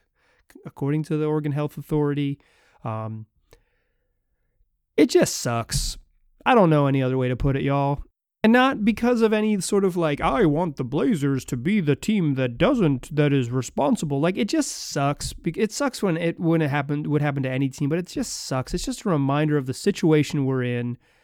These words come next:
and the fact that the league is going to press forward and play these games despite the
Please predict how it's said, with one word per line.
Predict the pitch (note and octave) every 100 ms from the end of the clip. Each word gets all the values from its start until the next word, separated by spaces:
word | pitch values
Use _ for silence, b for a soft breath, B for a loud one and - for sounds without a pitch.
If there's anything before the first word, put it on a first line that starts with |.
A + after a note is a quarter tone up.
| b b b b -
and | D3 C#3 C3+ C3+ C3
the | B2+ C3+
fact | - - C#3+ D#3+
that | F#3 E3
the | D#3
league | C3+ C#3 C#3
is | C3
going | A#2+ B2+ B2+
to | B2 B2+
press | - B2+ B2+ -
forward | - G3+ C#4 G#3+ D#3
and | C#3+
play | - D3 C3 C3
these | C3+ C3
games | - D#3 F#3+ G3 F3
despite | F#3+ F#3+ - D3+ F#3 G3+
the | A3+